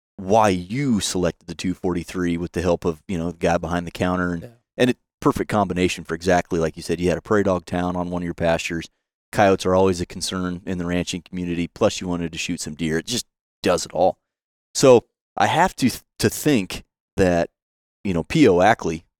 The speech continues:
Speaker 1: in the fifties and sixties, I mean, everything was getting improved. Uh, with the sammy approval of this cartridge in, in nineteen fifty-five, there had to be some,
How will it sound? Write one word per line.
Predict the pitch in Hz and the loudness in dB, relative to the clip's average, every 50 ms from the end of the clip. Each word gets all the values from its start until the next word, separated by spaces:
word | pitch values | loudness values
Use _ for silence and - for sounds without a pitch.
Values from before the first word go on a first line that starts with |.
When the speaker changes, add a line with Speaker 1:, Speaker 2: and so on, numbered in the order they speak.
| _ _ _ _ _ _ _ _ _ - | _ _ _ _ _ _ _ _ _ -4
Speaker 1:
in | - - | -4 -4
the | - - | -2 0
fifties | - 110 - - 92 78 | 0 -2 0 0 -6 -8
and | 85 78 | -6 -2
sixties, | - - 123 - - 71 65 - - - _ _ - | 0 2 0 0 -2 -6 -8 -8 -8 -10 _ _ -6
I | - | -4
mean, | 90 87 82 80 78 - _ _ _ _ | -4 -4 -6 -8 -10 -16 _ _ _ _
everything | - 117 139 131 113 92 - 101 90 85 | 2 4 4 4 2 0 0 -2 -2 -2
was | 85 92 87 87 | -6 -8 -6 -2
getting | 98 90 - 92 | -2 -2 0 -2
improved. | 90 87 87 - - 104 95 90 85 80 - _ _ _ _ _ _ _ _ - | -6 -6 -6 -6 -2 0 0 0 -2 -4 -8 _ _ _ _ _ _ _ _ 0
Uh, | 87 87 85 80 76 69 - _ _ _ _ _ _ _ | 0 2 2 2 0 -2 -4 _ _ _ _ _ _ _
with | 104 98 110 107 - _ _ | -4 0 0 0 0 _ _
the | - 98 92 90 82 - - _ _ _ _ _ _ | -4 -2 -2 -2 -2 -6 -8 _ _ _ _ _ _
sammy | - - - 127 127 127 135 131 123 104 | -4 0 2 4 4 4 2 4 2 2
approval | 87 - - 123 131 131 113 92 85 87 - _ _ _ _ _ | 2 0 0 2 2 2 2 2 -2 -4 -4 _ _ _ _ _
of | 92 90 92 | -4 0 2
this | 107 101 - | 0 0 0
cartridge | - - 107 117 - - 98 87 82 82 | 2 2 2 2 2 0 -2 -2 -2 -2
in, | 85 80 82 78 - _ | -6 -6 -6 -10 -10 _
in | 87 87 | -6 -4
nineteen | 87 90 101 - - 113 95 - | -2 -2 -2 -2 -4 -6 -6 0
fifty-five, | - 107 - - 92 - - - - - 104 82 | 0 -2 -2 -2 -8 -4 -2 0 0 0 0 0
there | 85 82 | -2 0
had | 98 120 113 101 | 2 0 0 0
to | 90 | -2
be | 82 85 85 | -4 -4 -4
some, | - - 87 80 78 69 | -4 -6 -8 -8 -10 -12